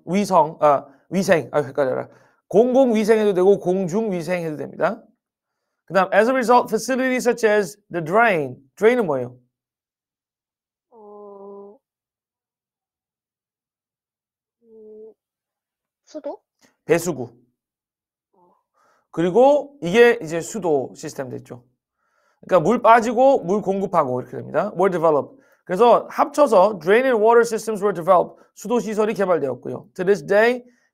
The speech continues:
Speaker 1: people highly respect the work of these doctors.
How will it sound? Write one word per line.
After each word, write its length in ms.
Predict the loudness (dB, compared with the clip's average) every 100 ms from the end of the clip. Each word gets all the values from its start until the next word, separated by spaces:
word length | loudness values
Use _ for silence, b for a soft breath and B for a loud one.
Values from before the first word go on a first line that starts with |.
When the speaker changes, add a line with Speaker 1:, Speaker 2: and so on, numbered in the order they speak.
| -8
Speaker 1:
people 280 | 0 2
highly 320 | 6 6 6 2
respect 420 | -4 -2 -2 2
the 120 | 2
work 180 | 2 0
of 80 | -4
these 200 | -6 2
doctors. 600 | 4 4 0 -14 -16